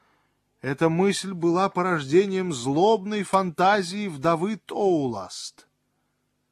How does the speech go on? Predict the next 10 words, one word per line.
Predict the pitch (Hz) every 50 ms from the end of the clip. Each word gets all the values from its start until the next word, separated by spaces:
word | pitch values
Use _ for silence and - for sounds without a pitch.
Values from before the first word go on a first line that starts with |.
| _ _ _ _ _ _ _ _ _ _
Кристина | - - 101 101 - - - - 139 135 131 131
любила | 127 135 131 127 123 135 180 196 190 175 160 135
его. | 120 107 101 98 98 - - - - _ _ _ _ _ _ _ _ _ _ _ _ _ _ _ _ _ _ _ _ _ _ _ _ _
Когда | - 110 107 113 143 151
он | 147 123
приходил | 147 135 - 143 139 135 160 160
домой, | 147 131 127 123 113 113 123 143 170 170 151 - _ _ _ _ _ _ _ _ _ _ _ _ -
её | 98 101 127 131
лицо | 131 131 - - 151 139
прояснялось. | 131 - 139 135 127 - - - 117 113 123 151 185 190 190 175 147 - - - - - _